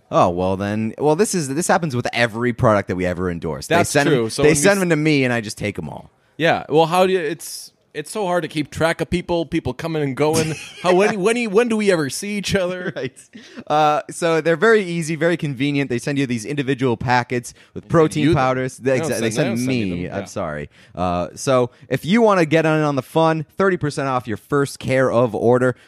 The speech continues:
Speaker 1: go to take care of dot com and enter promo code brunch thirty. That's thirty percent off for Care of, your first Care of order. Go to take care of dot com,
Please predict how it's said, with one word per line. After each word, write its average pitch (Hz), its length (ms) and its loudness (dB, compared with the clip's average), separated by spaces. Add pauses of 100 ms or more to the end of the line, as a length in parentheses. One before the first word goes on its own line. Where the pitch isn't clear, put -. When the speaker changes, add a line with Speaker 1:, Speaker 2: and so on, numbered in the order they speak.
Speaker 1:
go 117 140 0
to 104 100 0
take - 460 -2
care 131 420 -2
of 104 380 -2 (200)
dot 120 320 4
com 113 480 0
and 101 80 -6
enter 104 300 -6
promo 131 420 -4
code 95 320 0 (320)
brunch 151 480 2 (140)
thirty. 110 560 0 (320)
That's - 240 -8 (160)
thirty 190 240 2
percent 135 420 0
off 110 380 -2 (200)
for 98 200 -6
Care 143 420 0
of, 117 240 4
your 110 120 -2
first 147 320 -2
Care 131 240 2
of 113 100 -2
order. 104 380 2
Go 110 80 -2
to 101 80 -2 (120)
take 165 320 -2
care 139 460 2
of 113 340 4
dot 117 320 2
com, 98 380 0